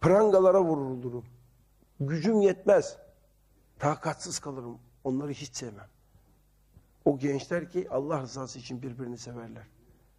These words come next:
İşte sizin birbirinizi sevdiğiniz gibi onların birbirlerini sevdiği gibi. "Çünkü aralarına açamadığım her saniye çatır çatır çatlarım. Cehennem azabı yanında sıfır kalır." dedi.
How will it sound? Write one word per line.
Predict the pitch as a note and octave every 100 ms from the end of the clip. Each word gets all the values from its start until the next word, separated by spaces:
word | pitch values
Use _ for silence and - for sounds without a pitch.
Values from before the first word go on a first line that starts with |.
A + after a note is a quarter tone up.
| _ _ _ -
İşte | A#2 - A#2+
sizin | C3 B2 B2
birbirinizi | C3 B2 B2 A#2 A#2
sevdiğiniz | C3 B2 A#2 A#2+ A#2
gibi | B2 A#2
onların | A#2+ B2 B2 A#2
birbirlerini | A#2+ A#2 A#2 B2 B2
sevdiği | - B2 B2+ A#2
gibi. | - A2+ _ _ - _ _ _ _ _ _ _ _ _ _ _ _ _
"Çünkü | - D3 F3
aralarına | - D#3+ E3 E3 E3+ F3+
açamadığım | D#3 - G#3 F#3+ D#3+ E3 D3
her | B2+ A3
saniye | G3 - D#3+ E3 F3 E3+
çatır | D#3+ - F#3
çatır | E3+ E3 D3+
çatlarım. | E3+ D3 D#3 B2+ G2+ _ _ _ _ _ _ C3
Cehennem | D3+ B2 F#3 F#3 F3+
azabı | D3 D#3 D3+
yanında | E3 D#3+ D#3 D#3+
sıfır | - F3
kalır." | C#3 B2 A2+
dedi. | A2+ A2